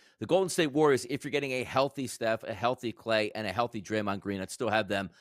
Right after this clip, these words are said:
uh, priced above them. The interesting one would be the Memphis Grizzlies, and how do you price them? Because they are surging right now, with or without, as we talked about, Ja Morant.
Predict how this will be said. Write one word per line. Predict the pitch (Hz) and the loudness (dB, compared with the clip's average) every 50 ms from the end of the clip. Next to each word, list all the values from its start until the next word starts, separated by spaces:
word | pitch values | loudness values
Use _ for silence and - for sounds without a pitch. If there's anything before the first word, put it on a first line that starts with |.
| _ - | _ -8
uh, | - 104 | -8 -6
priced | - - 131 113 - - | -2 0 0 0 0 -2
above | 113 - 107 104 104 92 | -4 0 0 0 2 2
them. | 104 104 104 95 - _ _ - | 2 2 0 0 -4 _ _ -4
The | 127 156 | -4 -4
interesting | 175 - 175 - 165 143 | -4 -4 -6 -4 -2 0
one | 139 131 123 117 | 0 0 2 2
would | 123 117 | 0 0
be | - 127 | 0 -2
the | 110 113 113 | -2 -2 0
Memphis | 120 120 110 - 107 - - | 0 -2 -2 -4 -6 -6 -2
Grizzlies, | - 131 123 104 - 104 95 95 | 0 0 0 0 0 -4 -6 -6
and | 92 90 | -4 -2
how | 127 135 135 | 0 0 0
do | 113 | 0
you | 110 107 - | -2 -6 -6
price | - - 127 104 92 85 - | -2 0 2 2 2 0 0
them? | - 135 139 101 | 2 2 2 0
Because | 78 - - 95 92 | -2 -6 -10 -8 -4
they | 135 143 | -4 -4
are | 127 95 | -4 -4
surging | - - - 143 151 143 - 110 98 | -6 -6 -4 -4 -4 -4 -4 -6 -6
right | 95 92 87 87 | -4 -6 -4 -2
now, | 95 90 82 - _ _ _ | -2 -2 -2 -4 _ _ _
with | - 113 131 - - | 2 4 4 4 2
or | 120 | 0
without, | 107 107 101 - 120 123 120 | 0 0 2 4 4 4 4
as | 104 - | 2 -2
we | 98 | -6
talked | - - 110 101 - | -4 -4 -4 -2 -2
about, | 113 107 104 95 73 - | 0 0 0 0 0 0
Ja | 98 104 110 123 | 2 4 4 4
Morant. | 117 107 98 95 95 107 117 117 | 2 0 -2 -2 0 0 0 -2